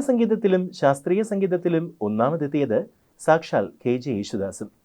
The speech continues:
ആയിരത്തി തൊള്ളായിരത്തി അറുപത്തിയഞ്ചിൽ ഡിഗ്രി എടുത്ത ശേഷം ജോലിക്കായി മദിരാശിയിലെത്തി. ഇന്ത്യ പാക് യുദ്ധ ഫണ്ടിനായി എം ബി ശ്രീനിവാസൻ നടത്തിയ ഗാനമേളയിൽ യേശുദാസിന് പകരക്കാരനായി. പഴശ്ശിരാജയിലെ ചൊട്ട മുതൽ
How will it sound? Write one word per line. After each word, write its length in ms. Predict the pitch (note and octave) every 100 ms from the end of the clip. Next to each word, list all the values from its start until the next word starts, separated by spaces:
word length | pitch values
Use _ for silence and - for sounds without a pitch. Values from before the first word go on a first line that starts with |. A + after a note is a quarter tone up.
| _ _ _ _ - - - F3
ആയിരത്തി 320 | A3+ C4+ C#4 B3+
തൊള്ളായിരത്തി 440 | A#3+ A3+ A3+ G3+ D#3
അറുപത്തിയഞ്ചിൽ 560 | D#3 F3+ E3+ C3+ B2+ C3 - A2+
ഡിഗ്രി 240 | C3 F#3 F3+
എടുത്ത 160 | E3+ D3
ശേഷം 260 | C#3+ - A#2 F#3+ _ - - D#3
ജോലിക്കായി 540 | F#3 A#3+ G#3+ C#3 G2 - A2+
മദിരാശിയിലെത്തി. 720 | A#2+ C#3+ D3+ A2 F#2 F#2 A2 - _ _ _ _ - - - G3+
ഇന്ത്യ 240 | A#3+ C4 C#4 C#4
പാക് 260 | F#3+ F#3 F#3+ - C#3+
യുദ്ധ 220 | D3 E3 A3
ഫണ്ടിനായി 500 | D#3+ D3+ E3 A#2 A2 A2+ -
എം 60 | D#3+
ബി 80 | F3+ G#3
ശ്രീനിവാസൻ 500 | D3 D3+ F3+ F3+ F#3 D3+
നടത്തിയ 340 | C3 B2+ A#2 A2 A2+ _ A2
ഗാനമേളയിൽ 640 | A#2+ C3+ F3 D#3+ B2+ G#2+ F3+ - _ _ E3
യേശുദാസിന് 600 | F3+ F#3+ A3 G#3+ G#3 D3+ - -
പകരക്കാരനായി. 720 | A2 A#2+ C3+ C#3 G#2 F2+ F#2+ - _ _ _ _ _ _ - -
പഴശ്ശിരാജയിലെ 880 | G3+ B3 B3 C#4 B3 G3+ G3+ F3 D#3 D#3 - -
ചൊട്ട 200 | F#3+ F#3+ B3+
മുതൽ 200 | A#3 F3